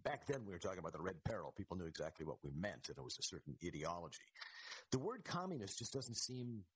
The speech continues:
to work in the same resonance. I mean, I, I don't know if people have a reflexive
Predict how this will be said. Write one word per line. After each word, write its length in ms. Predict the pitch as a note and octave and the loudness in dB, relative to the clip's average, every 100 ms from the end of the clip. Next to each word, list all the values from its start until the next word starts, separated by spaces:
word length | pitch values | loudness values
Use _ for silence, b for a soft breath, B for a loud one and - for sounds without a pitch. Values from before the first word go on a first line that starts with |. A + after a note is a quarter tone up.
| _ - | _ 0
to 80 | G2+ F#2+ | 0 4
work 320 | A#2+ E3+ - | 4 2 -2
in 80 | G2+ F2 | -4 0
the 80 | |
same 280 | - A#2 G#2+ | 0 0 -2
resonance. 460 | F#2+ F2+ F#2+ F2 G#2 G2+ | 0 0 0 -2 0 0
I 40 | |
mean, 120 | G#2+ | 2
I, 140 | G2+ A#2 B B B | 0 -2 B B B
I 120 | D3 | 2
don't 80 | D#3 | 4
know 120 | C#3+ B2+ | 2 0
if 60 | - | 0
people 320 | B2+ A2+ G2 | 2 2 0
have 180 | G2+ F2+ | 0 2
a 220 | D#2+ E2+ D#2 | 0 -2 -4
reflexive 500 | F#2 - G#2+ - | -4 2 0 2